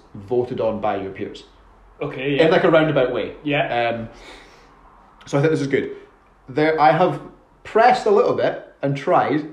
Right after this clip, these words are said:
Speaker 2: <laughs>
Speaker 1: but there have been no leaks from Carnegie H Q.
Speaker 2: Is, has he even given
Speaker 1: Nah.
Speaker 2: any feedback as to how
Speaker 1: Nah.
Speaker 2: often referees are actually putting M V Ps
Speaker 1: Nah.
Speaker 2: down?
Speaker 1: So I, I think that there are maybe two people that know how it stands.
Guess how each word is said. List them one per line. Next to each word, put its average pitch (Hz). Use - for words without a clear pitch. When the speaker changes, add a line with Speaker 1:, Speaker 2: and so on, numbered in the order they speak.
Speaker 2:
<laughs> 190
Speaker 1:
but 131
there 139
have 143
been 135
no 165
leaks 151
from -
Carnegie 120
H -
Q. -
Speaker 2:
Is, 90
has 147
he 151
even 175
given 170
Speaker 1:
Nah. 123
Speaker 2:
any 180
feedback 180
as 180
to 165
how 165
Speaker 1:
Nah. 160
Speaker 2:
often 185
referees 180
are 185
actually 165
putting 170
M 180
V 180
Ps -
Speaker 1:
Nah. 190
Speaker 2:
down? 202
Speaker 1:
So 135
I, 160
I 151
think -
that 120
there 123
are 113
maybe 120
two 123
people 113
that 104
know 104
how 98
it -
stands. -